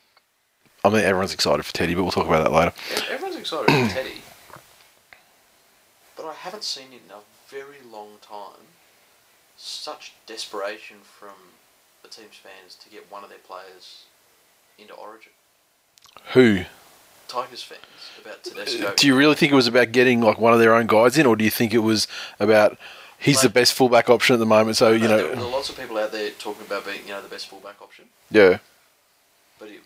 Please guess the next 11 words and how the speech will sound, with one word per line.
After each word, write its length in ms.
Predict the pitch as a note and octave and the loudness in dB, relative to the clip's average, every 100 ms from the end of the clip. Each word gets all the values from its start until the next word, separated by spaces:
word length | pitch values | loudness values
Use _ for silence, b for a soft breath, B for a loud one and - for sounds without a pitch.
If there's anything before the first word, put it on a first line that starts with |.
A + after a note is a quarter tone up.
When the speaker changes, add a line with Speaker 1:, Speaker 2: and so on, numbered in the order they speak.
| - | -20
Speaker 2:
it 160 | A2 | -20
was 140 | G#2 G#2 | -20 -20
almost, 560 | A2 G#2+ G#2 G#2 - _ _ _ _ - | -16 -14 -14 -14 -18 _ _ _ _ -20
it 80 | |
was 180 | A2 G#2+ | -20 -14
like 240 | A2 G#2+ G#2+ | -10 -10 -12
a, 340 | G2+ F2 - | -18 -18 -20
a 60 | F#2 | -20
fucking 320 | - G2+ G2+ F2+ E2 C2+ _ _ _ _ _ _ _ _ - A2+ | -18 -20 -20 -20 -20 _ _ _ _ _ _ _ _ _ -20 -14
Maury 280 | A2 G#2+ G#2+ | -12 -12 -12
moment 380 | G#2 G2 G#2+ | -16 -18 -20